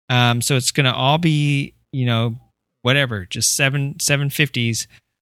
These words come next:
uh, short track, half mile, mile, T T, whatever, whatever it be. And that's gonna be real interesting. That's gonna kinda go back to the old days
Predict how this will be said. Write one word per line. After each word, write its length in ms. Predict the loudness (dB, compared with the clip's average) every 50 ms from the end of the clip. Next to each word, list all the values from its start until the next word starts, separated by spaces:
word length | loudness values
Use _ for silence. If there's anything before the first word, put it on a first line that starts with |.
| _ _
uh, 320 | -2 0 0 0 0 -2 -4 -10 _ _ _ _ _ _ _
short 300 | -2 0 0 0 -2 -2
track, 460 | -2 0 2 2 2 2 0 -2 -2
half 260 | 0 0 0 0 0
mile, 340 | 0 0 2 2 2 2 0
mile, 380 | 0 0 2 2 2 0 0 -2
T 220 | -4 -4 -6 -6
T, 260 | -4 -4 -2 -2 -2
whatever, 600 | -2 -4 -4 -4 -2 0 0 0 0 0 -2 -4 -6 -8 -12 -4
whatever 260 | -2 0 0 0 0
it 100 | -2 0
be. 260 | 0 2 2 2 2
And 120 | 0 0 0
that's 180 | 0 0 0
gonna 140 | 0 -2 0
be 160 | 2 2 2
real 200 | 2 2 2 2
interesting. 480 | 0 -2 -2 -2 -4 -4 -4 -2 0 0
That's 200 | 0 0 0 -2
gonna 200 | -4 -4 -4 -4
kinda 320 | -6 -6 -6 -4 -4 -4
go 140 | -2 -2 -4
back 440 | -4 0 0 2 2 2 0 -2 -6
to 120 | -6 -4
the 220 | -4 -4 -6 -6 -6 _
old 320 | -4 -2 -2 0 -2 0
days 500 | 2 2 4 4 4 4 2 0 -4 -8